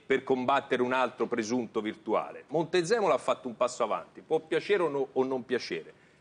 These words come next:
Ha detto, secondo me, in maniera sua, alla Montezemolo, che non fa un partito suo, con il suo nome, ma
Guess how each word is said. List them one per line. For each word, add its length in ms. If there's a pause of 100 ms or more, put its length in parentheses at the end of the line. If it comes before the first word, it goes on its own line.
(200)
Ha 60
detto, 460
secondo 420
me, 300
in 160
maniera 420
sua, 300
alla 160
Montezemolo, 960
che 100
non 220
fa 100
un 180
partito 840
suo, 680
con 200
il 100
suo 200
nome, 240
ma 100